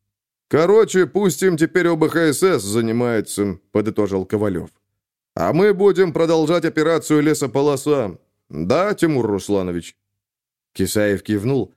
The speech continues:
Хотел что-то сказать, но тут открылась дверь, и вошёл мрачный Лепягин.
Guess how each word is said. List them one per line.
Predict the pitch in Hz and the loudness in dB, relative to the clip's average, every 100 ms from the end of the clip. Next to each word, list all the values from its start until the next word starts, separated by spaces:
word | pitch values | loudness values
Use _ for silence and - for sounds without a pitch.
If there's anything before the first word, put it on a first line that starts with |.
| _ _ | _ _
Хотел | - 180 240 233 202 | -4 -2 0 0 -2
что-то | 208 202 | -4 -2
сказать, | 165 180 165 208 143 - | -2 -2 0 -2 -4 -8
но | 110 127 | -4 -4
тут | 135 - 196 190 | -4 -8 -4 -4
открылась | - - 170 160 127 | -2 -2 0 0 -2
дверь, | 110 123 156 - _ _ _ _ | -2 0 0 -4 _ _ _ _
и | 127 | -2
вошёл | 110 101 - 139 123 90 - | 0 -2 -2 0 0 -4 -8
мрачный | 87 92 95 87 - 92 92 | -4 -2 -2 -4 -6 -4 -2
Лепягин. | 98 95 87 82 85 | -2 -2 -6 -4 -8